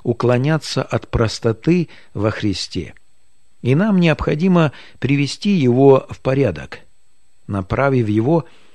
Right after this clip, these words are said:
на истины Слова Божье, а не на философию этого мира.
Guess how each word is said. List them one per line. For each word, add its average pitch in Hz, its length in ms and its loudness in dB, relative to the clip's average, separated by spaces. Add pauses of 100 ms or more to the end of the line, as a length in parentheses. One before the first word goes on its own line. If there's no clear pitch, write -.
(160)
на 98 180 -6
истины 127 800 -4
Слова 110 360 0
Божье, 110 480 4 (340)
а 104 200 -2
не 123 380 -2
на 107 440 -2
философию 104 800 -2
этого 95 280 -4
мира. 98 420 -6